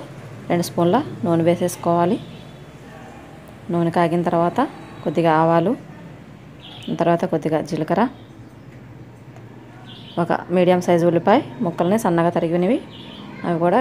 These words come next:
వేసేసుకోవాలి. కొంచెం వేగేంత వరకు ఉంచుకున్న తర్వాత ఒక మూడు రెబ్బల కరివేపాకును కూడా దాంట్లో వేసుకోవాలి.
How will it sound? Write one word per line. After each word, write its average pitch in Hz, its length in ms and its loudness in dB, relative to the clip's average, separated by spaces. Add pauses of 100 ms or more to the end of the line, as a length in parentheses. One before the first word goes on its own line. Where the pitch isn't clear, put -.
వేసేసుకోవాలి. 170 680 2 (920)
కొంచెం 175 260 -2 (840)
వేగేంత 170 420 2
వరకు 175 220 2 (200)
ఉంచుకున్న 180 420 -2
తర్వాత 170 280 2 (600)
ఒక 170 180 0
మూడు 175 160 4
రెబ్బల 170 260 2
కరివేపాకును 175 600 2
కూడా 220 180 4
దాంట్లో 170 280 -2
వేసుకోవాలి. 165 560 0